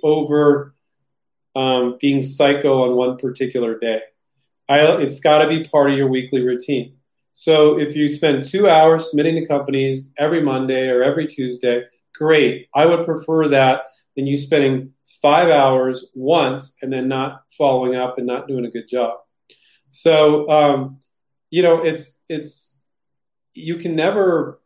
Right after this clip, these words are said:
reach out to enough, but don't, if you just sent it to him yesterday, don't follow up again the next day. That's not appropriate.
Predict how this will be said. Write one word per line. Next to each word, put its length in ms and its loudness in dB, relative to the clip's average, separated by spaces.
reach 320 -2
out 280 2
to 80 -6
enough, 380 -2
but 240 -6
don't, 460 2
if 180 -10
you 80 -12
just 280 -6
sent 200 2
it 120 -4
to 200 -4
him 120 4
yesterday, 720 2
don't 300 0
follow 400 4
up 80 -6
again 300 -2
the 80 0
next 300 -6
day. 320 2
That's 220 -8
not 160 -4
appropriate. 680 -4